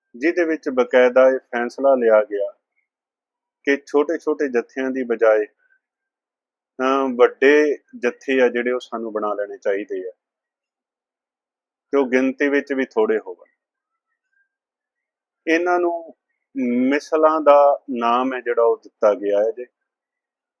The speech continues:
ਮਿਸਲ ਸ਼ਬਦ ਦੇ ਅਰਥ ਵਿਦਵਾਨਾਂ ਨੇ ਵੱਖੋ ਵੱਖਰੇ ਕੀਤੇ ਆ। ਕਿਤੇ ਇਹਨੂੰ ਬਰਾਬਰਤਾ ਦੇ ਰੂਪ ਦੇ ਵਿੱਚ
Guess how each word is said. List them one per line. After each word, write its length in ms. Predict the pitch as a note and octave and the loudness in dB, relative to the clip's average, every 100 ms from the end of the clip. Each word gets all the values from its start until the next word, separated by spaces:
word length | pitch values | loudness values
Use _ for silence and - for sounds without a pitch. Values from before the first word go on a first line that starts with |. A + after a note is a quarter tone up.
| - | -6
ਮਿਸਲ 480 | A#2+ C3 D3+ D3 E3+ | -2 0 0 -2 -6
ਸ਼ਬਦ 480 | D#3 D#3 D3 D3+ C#3+ | -2 -2 2 -2 0
ਦੇ 140 | D3+ | 2
ਅਰਥ 240 | C#3+ C#3+ - | 4 2 -4
ਵਿਦਵਾਨਾਂ 580 | C3+ B2+ B2+ B2+ B2+ C3 | -6 -2 0 0 -2 -8
ਨੇ 120 | C3 | -8
ਵੱਖੋ 360 | A#2+ A#2 - B2+ | -6 -6 -4 -6
ਵੱਖਰੇ 340 | B2 - A#2+ | -6 -8 -10
ਕੀਤੇ 500 | A2 A2 - A#2 A2+ | -8 -12 -6 -4 -4
ਆ। 40 | A#2+ _ _ _ _ _ _ _ _ _ _ _ _ | -6 _ _ _ _ _ _ _ _ _ _ _ _
ਕਿਤੇ 300 | C#3 B2+ C#3+ | -2 2 2
ਇਹਨੂੰ 200 | C#3+ C#3 | 2 0
ਬਰਾਬਰਤਾ 580 | B2 A#2 A#2+ B2+ - C3 | 4 4 4 0 4 2
ਦੇ 140 | C3 | 2
ਰੂਪ 220 | B2+ B2+ | -2 -4
ਦੇ 160 | B2+ B2+ | -6 -6
ਵਿੱਚ 400 | B2 B2+ A#2+ - | -6 -8 -10 -12